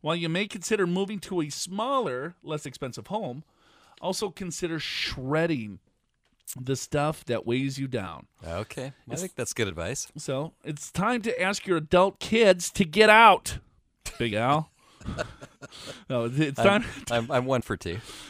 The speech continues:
Speaker 1: It's time to ask your adult kids to clean out their childhood bedrooms because you no longer have room for their Little League trophies.
Speaker 2: Yeah, we,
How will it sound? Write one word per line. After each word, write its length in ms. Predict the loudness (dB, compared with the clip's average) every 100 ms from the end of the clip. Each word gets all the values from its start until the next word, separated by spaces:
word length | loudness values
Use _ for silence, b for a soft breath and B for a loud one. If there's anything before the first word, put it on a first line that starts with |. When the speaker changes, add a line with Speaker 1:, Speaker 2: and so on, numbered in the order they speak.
| B
Speaker 1:
It's 180 | -8 0
time 200 | 0 2
to 100 | 2
ask 220 | 0 0
your 160 | -2 0
adult 400 | 0 2 2 0
kids 280 | -6 -6 -10
to 80 |
clean 300 | -10 -8 -8
out 180 | -6 -6
their 120 | -6
childhood 520 | -6 -8 -8 -4 -6 -4
bedrooms 400 | -6 -6 -8 -10
because 360 | -14 -10 -10
you 80 | -8
no 220 | -8 -6
longer 340 | -6 -6 -6 -8
have 200 | -10 -8
room 200 | -8 -8
for 140 | -10
their 120 | -8
Little 260 | -2 0 2
League 160 | 0 0
trophies. 640 | 2 2 2 -4 -6 -8
Speaker 2:
Yeah, 200 | -4 -2
we, 180 | -2